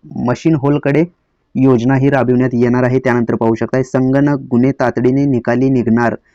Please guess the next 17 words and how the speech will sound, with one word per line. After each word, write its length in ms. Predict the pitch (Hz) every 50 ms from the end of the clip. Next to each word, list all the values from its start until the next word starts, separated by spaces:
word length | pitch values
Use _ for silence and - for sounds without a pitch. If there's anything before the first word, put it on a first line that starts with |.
| _ _ _ _ _
सेमी 440 | - - 147 135 143 151 165 170 170 -
ऑटोमेटेड 720 | - 117 117 - 147 151 156 147 135 117 - - 135 139 135 - _ _ _
प्रोसेसिंग 560 | - 127 123 123 - 147 139 - 143 151 156
प्रकल्प 500 | 151 - - 113 - - 135 127 - -
राबविण्यात 560 | 139 127 127 120 110 110 120 120 117 127 123 123 113
येणार 360 | 104 107 117 117 113 117 117
आहे. 200 | 117 113 120 120
त्यानंतरचा 540 | - 113 110 113 110 107 - 113 110 117 113
निर्णय 240 | 117 113 107 113 110
पाहू 200 | 104 110 107 110
शकताय, 320 | - 110 - - 127 151 170 _ _ _ _ _ _ _ - -
राज्य 360 | - 120 135 143 139 151 156
पोलीस 320 | 151 - 143 135 135 135
दलात 340 | 135 135 131 131 135 - - - _ - -
आर्टिफिशियल 840 | 139 139 139 135 - 180 180 170 - 170 165 - 165 165 165 156 139 -
इंटेलिजन्सचा 1700 | 139 135 135 135 135 135 135 135 135 131 127 - _ _ - 147 147 143 143 143 135 131 135 139 135 135 139 - - - - 147 147 151
वापर 440 | 147 131 123 117 113 - 127 135 139